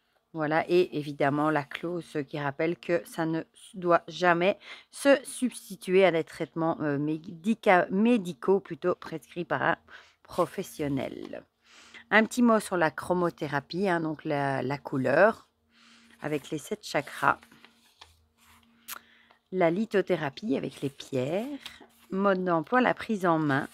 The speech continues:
voilà. Donc ici, elle vous donne des petits conseils pour vous l'approprier. Et alors, il y a les sept méthodes de tirage. On a le tirage du jour en une carte,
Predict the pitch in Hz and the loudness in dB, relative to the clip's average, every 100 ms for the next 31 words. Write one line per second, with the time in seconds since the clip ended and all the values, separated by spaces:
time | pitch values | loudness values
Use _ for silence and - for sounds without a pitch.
0 | - 185 156 143 - _ _ _ - - | -8 0 2 2 -2 _ _ _ -20 -20
1 | - - 151 - - 190 170 165 156 170 | -16 -10 -10 -6 0 0 0 -4 4 4
2 | 170 147 151 156 - - 190 160 - 156 | 4 0 0 -4 -6 -6 -2 -2 0 -2
3 | 185 196 151 175 156 - 165 - 175 147 | 0 -4 -2 2 2 0 -8 -6 -4 0
4 | 139 196 _ _ - - _ - 170 156 | 0 -2 _ _ -20 -20 _ -2 2 4
5 | 165 160 147 151 - 226 214 196 - 175 | 2 2 0 -2 -2 -2 0 -2 0 -2
6 | 165 147 - 143 143 196 196 160 180 233 | 0 -4 -4 -2 2 2 2 0 2 0
7 | 220 180 170 160 156 160 160 147 143 135 | 0 0 0 -4 -10 -6 -4 -2 0 -2
8 | 131 190 220 | -2 2 2